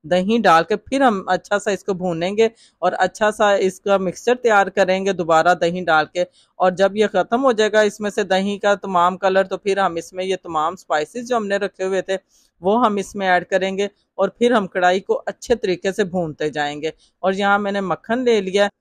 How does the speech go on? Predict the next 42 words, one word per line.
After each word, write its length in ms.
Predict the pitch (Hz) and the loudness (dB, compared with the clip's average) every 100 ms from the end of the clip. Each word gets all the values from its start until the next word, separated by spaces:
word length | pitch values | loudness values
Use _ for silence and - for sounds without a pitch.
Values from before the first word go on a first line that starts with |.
| - | -2
तीन 220 | 214 214 | 0 2
से 120 | 254 | 0
चार 260 | 247 185 180 | 0 2 2
चम्मच 420 | 202 202 202 202 | 0 -2 -2 -2
हम 300 | 214 202 180 | 0 0 -2
इसमें 240 | 185 - 190 | -4 -6 -4
मक्खन 360 | 175 - 247 269 | -4 -4 -4 0
के 100 | 254 | 2
ऐड 200 | 202 185 | 0 0
करेंगे। 400 | 196 190 190 202 | -4 -2 -4 -6
फिर 460 | - _ _ 226 226 | -8 _ _ -4 -2
इसी 280 | 226 269 | -6 -4
तरह 160 | 247 254 | -2 0
ही 80 | 240 | 0
हम 280 | 214 185 202 214 202 | 0 -2 -4 -4 -2
मक्खन 360 | 190 - 240 | -4 -2 -6
को 160 | 254 262 | 2 2
इसमें 320 | 226 226 226 226 | 2 -2 -4 -2
मिक्स 280 | 214 - - | -4 -6 -2
करेंगे। 500 | 208 202 208 208 208 _ _ | -2 -2 -4 -4 -6 _ _
वक्फे 320 | 170 190 - 254 | -2 -2 0 -2
वक्फे 340 | 240 - 233 | -2 -2 -2
से 120 | 233 226 | -2 -4
मैंने 240 | 214 214 | -4 -4
जिस 220 | 196 - | -4 -6
तरह 100 | 202 | -4
आपको 220 | 190 202 196 | -4 -4 -6
बताया 340 | 190 180 190 | 0 0 0
कि 100 | 196 | -2
हम 120 | 180 | -4
चीज़ें 340 | - 180 160 196 | -4 -8 -4 -6
इसमें 280 | 185 190 180 | -6 -4 -2
ऐड 200 | 165 160 | -2 0
करेंगे, 460 | 180 175 180 185 | -2 0 -2 -4
एकदम 520 | 190 - 180 165 175 185 | -4 -2 -4 -2 -2 -2
से 140 | 202 | -6
हम 100 | 180 | -6
चीज़ें 340 | - 170 175 185 | -6 -6 -4 -6
इसमें 260 | - 185 | -6 -2
ऐड 220 | 170 170 170 | 0 0 0
नहीं 200 | 170 214 | -4 -2
करेंगे, 500 | 208 190 190 190 | 0 0 0 -4